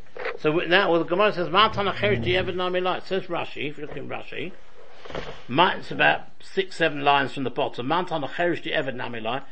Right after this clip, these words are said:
Diktoni Gabi Shaita." Because since you group them together, Cheresh, Shaita V'Kotten,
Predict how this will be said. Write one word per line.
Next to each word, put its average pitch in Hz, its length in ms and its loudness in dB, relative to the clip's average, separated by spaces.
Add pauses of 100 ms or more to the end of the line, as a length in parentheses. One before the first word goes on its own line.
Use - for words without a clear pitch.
(120)
Diktoni 214 560 0
Gabi 185 260 0
Shaita." 90 560 -6 (500)
Because - 220 10
since 269 260 2
you 269 100 0
group 247 380 0
them 208 100 -2
together, 175 600 8 (160)
Cheresh, 214 340 10
Shaita 160 440 -2
V'Kotten, - 480 -6